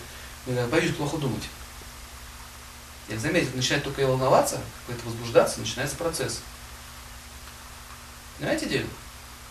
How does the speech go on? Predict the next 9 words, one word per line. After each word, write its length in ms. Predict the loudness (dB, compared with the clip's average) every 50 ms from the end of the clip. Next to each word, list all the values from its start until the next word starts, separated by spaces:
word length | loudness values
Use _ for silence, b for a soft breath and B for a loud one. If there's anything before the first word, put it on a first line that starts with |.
| -16 -16 -16 -16 -16 -16 -16 -12 -6 -2
Когда, 180 | 2 2 4
допустим, 320 | 4 6 4 4 4 4 6
говоришь: 340 | 10 12 12 12 10 8
«Хватит 400 | 6 8 8 8 8 8 2 0
мне 300 | 0 2 4 4 4 4
нервничать, 420 | 6 6 6 6 6 4 2 0 -2 -4 0
давай 240 | 2 4 8 8 10
разумно 400 | 10 8 6 6 4 4 4 4
рассуждать». 500 | 2 2 0 -2 2 4 4 4 2